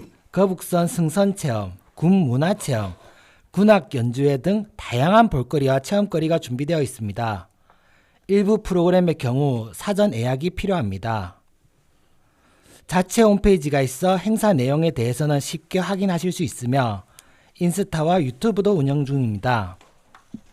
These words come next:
대한민국 해군 창설의 요람이자 이순신 장군의 얼이 살아있는 우리 창원 진해에서 대한민국 대표 방산산업전이 열린다는 것은 참 뜻깊은 일인 것 같습니다.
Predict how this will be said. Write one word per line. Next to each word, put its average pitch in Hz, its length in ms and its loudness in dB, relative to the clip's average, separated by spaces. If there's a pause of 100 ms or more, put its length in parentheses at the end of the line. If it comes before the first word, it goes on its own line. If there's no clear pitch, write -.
(920)
대한민국 170 640 4
해군 185 320 0
창설의 175 520 2
요람이자 160 600 2 (420)
이순신 190 440 2
장군의 143 440 0
얼이 131 300 0
살아있는 135 680 0 (460)
우리 165 300 0
창원 180 400 0
진해에서 139 760 0 (640)
대한민국 170 600 0
대표 185 400 0
방산산업전이 160 880 0
열린다는 127 520 0
것은 117 420 -6 (360)
참 214 280 -2
뜻깊은 220 480 2
일인 147 220 2
것 156 80 4
같습니다. 117 760 -2